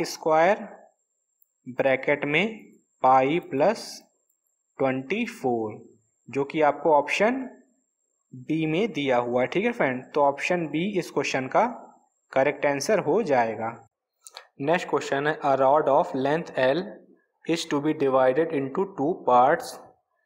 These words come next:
such that if five times the smaller portion is added to half of the larger portion, it will always be less than L. This can be achieved by taking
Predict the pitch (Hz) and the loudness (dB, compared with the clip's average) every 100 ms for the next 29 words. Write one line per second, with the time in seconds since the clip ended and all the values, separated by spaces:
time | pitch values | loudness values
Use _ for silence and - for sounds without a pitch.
0 | _ - 165 165 156 143 156 165 160 208 | _ -6 2 2 2 2 2 2 -2 -2
1 | - - - _ _ _ _ _ _ - | -4 -18 -20 _ _ _ _ _ _ 0
2 | 143 143 196 196 143 131 139 196 - - | 4 4 2 -2 0 0 0 -4 -8 -12
3 | 123 151 190 151 - 131 127 131 185 - | -4 -2 0 -4 -2 0 0 2 0 0
4 | 123 120 - 143 143 147 175 - 135 127 | -2 -2 -2 -4 -2 -4 -4 -4 0 2
5 | 123 147 147 131 160 220 - - - _ | 2 -4 -4 -4 -2 -4 -10 -20 -20 _
6 | - 139 147 180 - 139 123 120 185 156 | -2 4 4 4 2 2 2 0 -2 2
7 | 127 123 123 165 - 123 117 - 143 202 | 6 6 4 0 0 -4 -4 -2 -4 -4
8 | - - _ _ _ - 196 175 151 196 | -10 -20 _ _ _ -4 -4 -2 -2 -2
9 | - 143 135 135 131 139 180 202 127 151 | 2 6 6 4 0 2 2 -2 -4 -4
10 | 170 135 139 135 - 139 190 175 - 131 | -2 2 2 0 -2 0 0 -2 -2 0
11 | 117 117 - _ _ _ _ - 127 185 | 0 -4 -14 _ _ _ _ -14 -4 -4
12 | 185 147 135 139 156 185 139 - 147 180 | -2 0 0 0 -4 -2 -2 -2 -2 -2
13 | 151 127 135 170 - 131 123 - 180 | -2 0 2 2 0 -2 -2 -4 -2